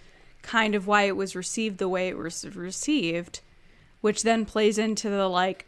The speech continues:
complexity of, like, what does the balance of the Force mean? I don't know. I, I think you're right, John. I think they brought it up a lot in, in the prequels. I feel like in making the prequels, and I don't know this is for sure, this is just my guess, uh,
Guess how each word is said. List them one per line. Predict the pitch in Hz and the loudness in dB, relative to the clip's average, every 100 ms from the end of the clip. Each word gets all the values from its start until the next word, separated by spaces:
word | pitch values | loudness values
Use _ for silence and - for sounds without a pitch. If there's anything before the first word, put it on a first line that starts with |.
| - | -8
complexity | 226 202 202 202 - 196 185 | -6 2 2 2 -2 -2 -2
of, | 175 175 | -2 0
like, | 180 175 | -2 0
what | 175 175 | -4 -6
does | - 180 | -6 -10
the | 170 180 | -6 -8
balance | 165 - 180 208 202 | -6 -4 -2 -2 -4
of | 180 | -6
the | 180 | -8
Force | - 220 247 196 | -2 -2 -2 -4
mean? | 175 170 190 - - _ - - _ _ - - - - - | -4 -4 -6 -14 -20 _ -20 -20 _ _ -20 -18 -16 -6 -2
I | 277 | 2
don't | 320 302 | 4 6
know. | 330 277 | 6 6
I, | - 202 196 - | 6 6 6 6
I | 277 | 6
think | 330 277 | 4 4
you're | 262 | 6
right, | 269 - | 6 6
John. | 262 | 4
I | 240 | 4
think | 247 269 | 4 4
they | 240 | 4
brought | 226 226 220 | 6 6 6
it | |
up | 214 208 208 | 6 4 2
a | |
lot | 190 190 202 202 - | 2 6 6 6 2
in, | 208 202 190 - - | -2 -2 -4 -8 -6
in | 208 | -4
the | 196 | -4
prequels. | - 208 208 214 208 | -2 -2 2 2 2
I | - 190 | 0 -2
feel | - 208 | 0 2
like | 190 180 185 - - - - - - _ 381 - - - | 2 0 -2 -12 -20 -20 -20 -20 -20 _ -20 -20 -20 -2
in | 226 220 208 | 2 4 2
making | 214 208 233 220 208 | 2 2 2 0 0
the | |
prequels, | 208 214 208 208 202 | -2 0 0 2 0
and | 208 | 0
I | 214 | 0
don't | 226 | 0
know | 202 185 | 0 -2
this | 175 | -6
is | 175 | -10
for | - | -8
sure, | 180 165 165 | -6 -4 -4
this | 165 | -6
is | - | -8
just | 180 - | -10 -6
my | 190 | -8
guess, | 185 - - 165 - - - - - | -6 -6 -6 -8 -12 -14 -20 -14 -2
uh, | 196 196 | 2 2